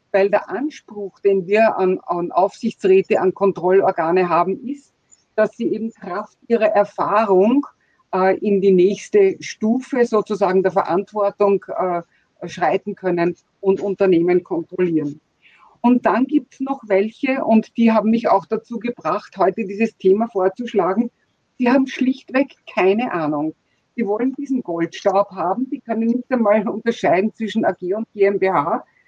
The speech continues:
Und, äh, da hat mich kürzlich ein Herr angerufen, und er war nicht der Einzige, der bereit ist, für ein Mandat Geld zu bezahlen. Sie müssen sich vorstellen, da gibt es Leute,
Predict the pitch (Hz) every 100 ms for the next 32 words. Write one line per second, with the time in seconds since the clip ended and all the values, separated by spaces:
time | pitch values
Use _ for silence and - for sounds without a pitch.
0 | _ _ _ 240 240 226 - - - 214
1 | 202 214 247 240 - _ _ - 262 -
2 | 247 208 202 170 160 214 233 - 165 170
3 | 180 180 185 180 220 247 311 - _ _
4 | _ 202 202 208 208 233 254 - - -
5 | 294 - 180 180 190 185 185 202 160 180
6 | 185 226 - 226 214 214 208 214 175 208
7 | - _ 196 240 - - - 185 175 -
8 | 160 170 180 208 226 262 180 175 175 165
9 | 165 220 254 285 208 180 185 156 139 151
10 | 214 269